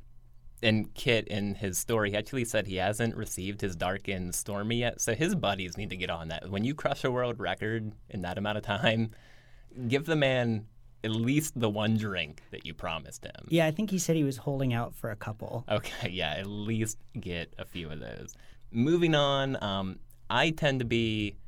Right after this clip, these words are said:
Speaker 1: a bit of a night owl, Chris, and, and I'm actually
Speaker 2: Mm-hmm.
Speaker 1: waking up a lot earlier now, too. So that isn't a good combination. And you have two small children.
Speaker 2: Yeah, I'm, I'm forcibly a morning person, I think.
Speaker 1: So all of,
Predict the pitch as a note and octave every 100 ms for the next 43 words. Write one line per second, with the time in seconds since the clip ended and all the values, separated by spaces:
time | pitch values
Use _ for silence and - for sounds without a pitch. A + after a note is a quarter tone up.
0 | - - G2 G#2+ G#2 G#2 G2+ G2 G2+ F#2
1 | F2+ F2+ F2 F2+ - - - G2+ F#2 -
2 | G#2 G#2 G2+ G2+ G2+ A2 G#2+ G2+ G2 G2
3 | G2 A2 - - - - G#2 G#2 G#2+ A2
4 | A#2 A#2 A2+ A2 A2 A2 A2+ G#2+ - -
5 | B2 E3 G#3 - - - A#2+ A#2 G#2 D3
6 | - - A#2 A2 G#2 F#2 F2 E2 F#2+ F#2
7 | F2+ F2+ F#2 F#2 G#2 - G2+ G#2 G2+ B2+
8 | E3+ D3+ B2+ G#2+ - B2 A2+ - G#2 F#2
9 | - - A#2+ A2 F#2+ F2+ E2+ E2+ - -
10 | C#3 C#3 D3+ D3+ C#3+ C#3+ C3 - C#3+ C#3+
11 | - A#2+ A#2+ A2+ A2+ - - A#2+ A2 A2+
12 | A2+ A2 G#2 A2+ G#2+ A#2+ A#2+ A#2+ A#2 -
13 | A2 A2 - C3 D3+ C3+